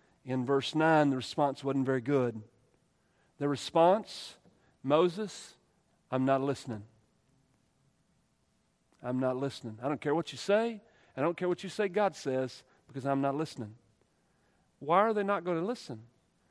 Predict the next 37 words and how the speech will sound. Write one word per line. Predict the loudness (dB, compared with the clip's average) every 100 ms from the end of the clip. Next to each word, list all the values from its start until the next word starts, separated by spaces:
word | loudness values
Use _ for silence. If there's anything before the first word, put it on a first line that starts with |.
| _ _
You |
got | -6
a | 2
broken | 2 4 -2
spirit | -6 -4 0 0 0 -8 _ _ _
and | -4
they're |
under | -2 -2
harsh | 2 0 0 -6
slavery. | -4 -4 -4 -8 -10 _ _ _ _ _ _ _
"I'm | -6
not | -6 0
listening, | 2 2 0 -4 -6 -12 _ _ _ _
and | -10
you | -6
tell | -2
me | -2
stuff | -2 -4 -2
like | -2 0
that, | -2 -2
it |
only | -2 -2
offends | -4 -4 -4 -2 -4
me, | -4 -6 -10 _ _ _ _ _ _
and | -4 0 2
I'm | 0
just | -2
gonna | -6 -4
talk | -4 -2
bad | -2 -2
about | 0 0 0
you | -4 -6 -8 _ _ _
and | -10
post | -6 -6 -4
stuff | -6 -2
on | -2 0
you | 0 -2